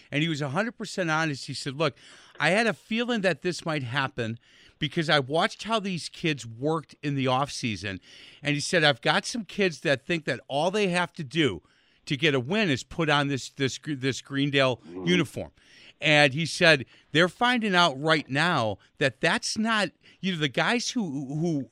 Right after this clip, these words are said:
Speaker 1: uh, were ahead of them, the seniors and juniors who led our teams the last couple of years, they worked really hard in the offseason and understood that we, we get everybody's best shot. And similar to Franklin,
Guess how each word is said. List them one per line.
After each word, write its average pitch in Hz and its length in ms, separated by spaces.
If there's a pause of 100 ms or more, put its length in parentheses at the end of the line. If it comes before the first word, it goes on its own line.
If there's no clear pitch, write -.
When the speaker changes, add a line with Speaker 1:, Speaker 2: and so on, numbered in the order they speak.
Speaker 1:
uh, 123 160
were 139 180
ahead 113 320
of 135 200
them, 98 220 (260)
the 151 100
seniors 220 540
and 143 120
juniors 190 540 (240)
who 165 160
led 156 340
our 202 140
teams 175 320
the 170 60
last 156 260
couple 143 240
of 131 80
years, 165 420 (480)
they 202 220
worked 190 420 (100)
really 185 340
hard 165 260
in 143 60
the 135 100
offseason 107 580 (320)
and 135 240
understood 185 800 (300)
that 143 340
we, 139 280
we 170 220
get 220 240
everybody's 185 480
best 156 240
shot. 143 400 (400)
And 131 160
similar 226 420
to 220 100
Franklin, 147 600